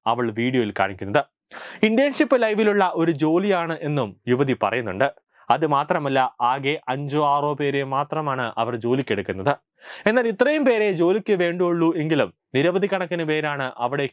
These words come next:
നീണ്ട ക്യൂവിന് അവസരം കാത്ത് നിൽക്കുന്നതെന്നും വീഡിയോയിൽ നിന്ന് മനസ്സിലാവുന്നുണ്ട്. ഇതാണ് കാനഡയിലെ യാഥാർത്ഥ്യം.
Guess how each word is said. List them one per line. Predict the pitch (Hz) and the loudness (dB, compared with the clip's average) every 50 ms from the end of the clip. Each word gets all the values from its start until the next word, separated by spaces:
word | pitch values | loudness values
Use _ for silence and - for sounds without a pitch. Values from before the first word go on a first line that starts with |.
| - | -6
നീണ്ട | 131 131 139 147 160 170 160 | -8 -6 -4 -4 -2 -2 -2
ക്യൂവിന് | 147 - - 139 139 143 147 139 | -4 -2 -2 0 0 2 2 0
അവസരം | 120 117 127 - 160 151 147 139 | 0 -2 -2 -2 -2 -4 0 -2
കാത്ത് | 131 131 - 131 123 | -2 -2 -2 -4 -2
നിൽക്കുന്നതെന്നും | 123 120 120 - 156 151 151 143 139 127 120 110 101 | -4 -6 -2 -2 -2 -2 0 0 0 -2 -2 -4 -2
വീഡിയോയിൽ | 104 113 123 135 139 131 123 | -2 -2 0 0 -2 -2 -2
നിന്ന് | 113 107 104 | -4 -6 -4
മനസ്സിലാവുന്നുണ്ട്. | 98 98 104 117 - 151 135 92 90 92 95 92 117 143 - - _ _ _ _ - - - - | -4 -4 -4 -4 -2 0 0 0 0 -2 -2 0 0 0 -2 -2 _ _ _ _ -20 -20 -2 0
ഇതാണ് | 143 147 156 143 135 135 - - | 2 4 4 2 0 -4 -6 -2
കാനഡയിലെ | - 123 123 131 135 135 127 117 113 104 98 95 | -2 -2 -2 0 -2 -2 0 0 0 -2 0 -2
യാഥാർത്ഥ്യം. | 92 92 95 95 - - 156 | -2 -2 -4 -2 -2 -2 -4